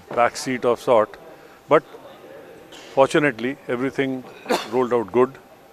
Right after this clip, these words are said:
and we were able to complete this. And be-, with, uh, his vision, Shiv Shankar Lature's vision, we could just, uh, come up with this I P O. And I would like to thank B S E for giving us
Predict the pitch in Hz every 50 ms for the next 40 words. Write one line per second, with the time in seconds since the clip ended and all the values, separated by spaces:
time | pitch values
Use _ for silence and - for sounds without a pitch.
0 | - - - 123 117 117 110 120 117 117 113 113 113 120 117 110 123 110 113 110
1 | 98 131 135 117 95 101 117 120 - - - - - - - - - - - -
2 | - - - - - - - - - - - - - - - - - - 131 135
3 | 127 110 131 135 131 117 131 147 131 - - - 165 156 156 147 123 - - 127
4 | 156 151 123 131 135 139 113 127 123 101 110 - - - - - - - - -
5 | - - - - - 131 117 - - 117 113 123 110 107 107 - - 123 139 131
6 | 107 107 107 95 107 101 101 110 - - - - - - - - - 117 131 -
7 | 147 135 117 107 147 139 - - - - - - - 135 123 110 - - 131 131
8 | 131 113 117 123 110 123 117 - 117 117 120 - 139 123 101 110 - - - -
9 | - - - - - - - - - - - - - - 135 127 135 139 135 139
10 | 135 - - - - - - - - - 127 135 139 143 143 131 135 139 151 147
11 | - - - 147 147 151 151 - - - - - - - - - - - - -
12 | - - - 123 123 135 156 165 - - 151 135 110 107 120 135 156 147 - -
13 | 143 120 123 151 156 - - - - - - - - - - - 123 101 - 120
14 | 135 139 156 156 143 135 139 131 - - - -